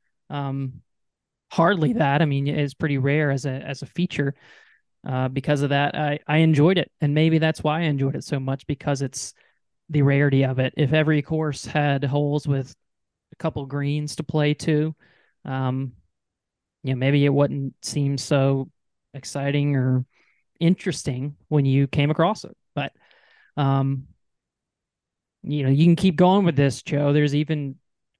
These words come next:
holes like Hague Point, again, across from Hilton Head. They have dual, uh, holes or alternate holes on their course. So you can decide to play, you know,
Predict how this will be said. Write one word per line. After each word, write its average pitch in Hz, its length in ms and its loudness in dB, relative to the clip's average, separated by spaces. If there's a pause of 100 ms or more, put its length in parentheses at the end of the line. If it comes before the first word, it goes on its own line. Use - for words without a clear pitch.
holes 151 320 4
like 139 140 2
Hague 165 380 -4
Point, 175 380 -4 (720)
again, 135 280 -6
across 143 280 -2
from 139 100 0
Hilton 147 240 2
Head. 143 300 0 (440)
They 151 100 -10
have 139 340 -8 (320)
dual, 147 580 4 (120)
uh, 135 240 0
holes 175 460 4
or 147 140 0
alternate 160 500 0
holes 151 640 -2 (640)
on 139 80 -6
their 135 160 -2
course. 135 380 -2
So - 220 -4
you 139 200 2
can 139 280 -4
decide 139 380 -2
to 139 60 -6
play, 143 340 -2
you 139 140 -4
know, 131 280 -8